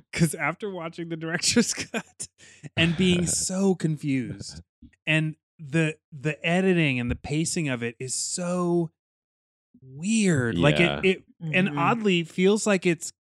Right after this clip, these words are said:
Speaker 1: condensed. Like,
Speaker 2: Well, it's not. It's only twenty minutes longer.
Speaker 1: it is only twenty minutes longer, but that's twenty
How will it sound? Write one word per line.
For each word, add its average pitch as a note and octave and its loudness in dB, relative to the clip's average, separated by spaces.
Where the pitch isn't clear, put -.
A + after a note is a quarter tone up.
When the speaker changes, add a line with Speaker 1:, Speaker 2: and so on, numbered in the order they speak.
Speaker 1:
condensed. C3+ -2
Like, D3 0
Speaker 2:
Well, G#2+ 6
it's - -2
not. A2 -2
It's - -8
only D3 0
twenty F#2 -2
minutes D2+ -6
longer. E2+ -8
Speaker 1:
it F#3 0
is C4 0
only C#4 -2
twenty A#3+ -2
minutes A3 -2
longer, G3+ -2
but E3 -2
that's G#3 -8
twenty A3+ -4